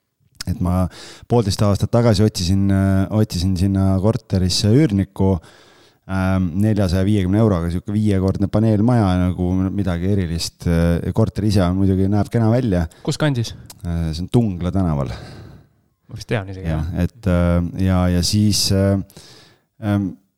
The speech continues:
Speaker 1: neljasaja viiekümnega poolteist aastat tagasi otsisin, kommunaalid mõistlikud, midagi hullu ei olnud, aga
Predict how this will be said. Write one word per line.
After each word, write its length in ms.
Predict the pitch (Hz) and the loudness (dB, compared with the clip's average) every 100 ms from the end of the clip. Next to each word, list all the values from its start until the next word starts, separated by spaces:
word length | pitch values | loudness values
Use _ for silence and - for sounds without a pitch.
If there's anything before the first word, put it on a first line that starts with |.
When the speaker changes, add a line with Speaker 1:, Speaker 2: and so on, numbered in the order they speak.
| - - | -20 -4
Speaker 1:
neljasaja 380 | 131 131 104 127 | 0 4 4 4
viiekümnega 480 | 147 147 151 104 104 | 4 2 2 2 2
poolteist 300 | 117 98 95 | 2 0 -4
aastat 160 | - 123 | -2 2
tagasi 180 | 113 117 | 2 2
otsisin, 380 | - 92 98 98 | 0 -2 0 0
kommunaalid 540 | 131 131 143 139 92 | 0 2 2 0 0
mõistlikud, 460 | 127 143 110 98 92 | 0 0 0 -2 0
midagi 240 | 110 101 | 0 0
hullu 180 | 123 117 101 | 2 2 4
ei 80 | 113 | 4
olnud, 240 | 110 85 | 2 0
aga 160 | 92 | 0